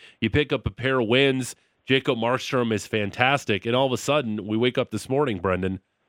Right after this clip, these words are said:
four points out of a playoff spot seems extremely doable,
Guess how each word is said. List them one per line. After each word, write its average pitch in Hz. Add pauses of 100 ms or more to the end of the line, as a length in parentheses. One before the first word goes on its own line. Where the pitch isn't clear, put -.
(140)
four 135
points 160
out 151
of 135
a 120
playoff 143
spot 117
seems 123
extremely 131
doable, 117